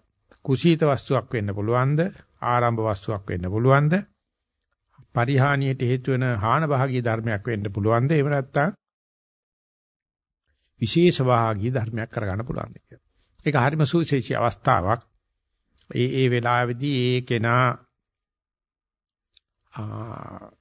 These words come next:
ස්ථානෝචිතව තමයි ඒක කරගන්නේ. පොදුවේ තමයි බණ අහන්නේ. අපි පොදුවේ තමයි ධර්ම බණ භාවනා කරන්නේ.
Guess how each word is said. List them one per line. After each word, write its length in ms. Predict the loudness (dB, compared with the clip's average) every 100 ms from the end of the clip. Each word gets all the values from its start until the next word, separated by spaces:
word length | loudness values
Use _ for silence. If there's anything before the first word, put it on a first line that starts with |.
| -20
ස්ථානෝචිතව 920 | -18 -4 2 4 6 2 0 -2 0
තමයි 280 | 0 -2 -2
ඒක 140 | -4 -4
කරගන්නේ. 440 | -8 -8 -12 -18 _ _ _ -10
පොදුවේ 320 | -4 0 0
තමයි 260 | 2 0 0
බණ 220 | 0 0
අහන්නේ. 400 | 2 4 4 -2 _ _ _ _ _ _ _ -8
අපි 180 | -2 0
පොදුවේ 320 | 0 2 2
තමයි 260 | 2 0 -2 -4 _ -12
ධර්ම 320 | -6 -4 -6
බණ 220 | -4 -4 -2
භාවනා 360 | 0 0 -2
කරන්නේ. 420 | -2 2 2 0